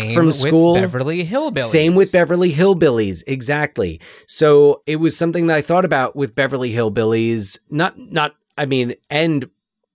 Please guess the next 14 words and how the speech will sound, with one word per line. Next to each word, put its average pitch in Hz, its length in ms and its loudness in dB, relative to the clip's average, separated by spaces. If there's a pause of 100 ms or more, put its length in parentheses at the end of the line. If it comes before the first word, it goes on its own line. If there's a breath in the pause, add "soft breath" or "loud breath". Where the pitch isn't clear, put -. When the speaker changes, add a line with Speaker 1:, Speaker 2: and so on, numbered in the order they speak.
(160)
Speaker 2:
for 156 140 0
that 120 160 2
matter, 117 240 0
Money 117 300 0
for 120 120 -8
Nothing, 104 380 -6
because 120 380 -2 (300 loud breath)
it's 147 200 -2
kind 151 200 -2
of 127 100 -4
like, 123 340 0 (120)
um, 113 500 0 (100)
if, 127 460 -2 (240)
i-, 143 160 -12